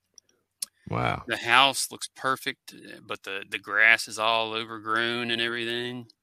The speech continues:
Speaker 1: Right. And,
Speaker 2: It
Speaker 1: you know,
Speaker 2: is
Speaker 1: being a-,
Speaker 2: just
Speaker 1: abandoned
Speaker 2: bizarre.
Speaker 1: for ten years
Speaker 2: Yeah.
Speaker 1: and, but looking like it's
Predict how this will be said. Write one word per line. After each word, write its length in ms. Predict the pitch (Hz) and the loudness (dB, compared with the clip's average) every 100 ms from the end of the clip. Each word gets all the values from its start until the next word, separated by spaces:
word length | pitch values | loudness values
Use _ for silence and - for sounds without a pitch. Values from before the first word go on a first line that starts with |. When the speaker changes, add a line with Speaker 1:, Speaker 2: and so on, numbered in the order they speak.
| _ - | _ -4
Speaker 1:
Right. 420 | 67 69 62 - - 113 - | 2 4 4 0 -6 -12 2
And, 100 | 76 | 4
Speaker 2:
It 40 | 76 | 6
Speaker 1:
you 40 | |
know, 80 | 73 | 4
Speaker 2:
is 80 | 67 | 4
Speaker 1:
being 200 | 85 76 | 4 4
a-, 80 | 67 | 0
Speaker 2:
just 80 | - - | -6 -12
Speaker 1:
abandoned 560 | 65 71 101 156 78 | 0 4 6 6 2
Speaker 2:
bizarre. 180 | - 71 | -2 -8
Speaker 1:
for 40 | _ - | _ -10
ten 440 | 104 135 131 80 | -4 0 2 2
years 480 | 78 85 123 143 85 | 2 4 6 8 8
Speaker 2:
Yeah. 220 | 190 107 | 6 2
Speaker 1:
and, 220 | 107 65 76 | -2 -4 -6
but 160 | 64 | -4
looking 520 | 82 123 147 85 73 | 2 2 2 -2 -2
like 220 | 78 82 80 | 0 0 0
it's 260 | 78 - | -4 -6